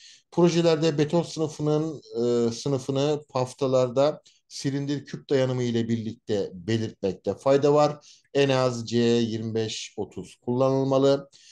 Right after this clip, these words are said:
B dört yüz yirmi C veya beş yüz C, e, çeliği tercih edilmeli. E, C indisini mutlaka yazın çünkü dört yüz yirmi ile beş yüz çeliği, e,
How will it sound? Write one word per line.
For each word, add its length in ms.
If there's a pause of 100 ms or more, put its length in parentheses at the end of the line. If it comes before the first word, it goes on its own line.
(360)
B 440
dört 280
yüz 140
yirmi 260
C 320
veya 440
beş 340
yüz 440 (120)
C, 460 (460)
e, 420
çeliği 500
tercih 520
edilmeli. 580 (540)
E, 320
C 280
indisini 360
mutlaka 540
yazın 340
çünkü 760
dört 320
yüz 200
yirmi 280
ile 400 (160)
beş 300
yüz 120
çeliği, 800
e, 60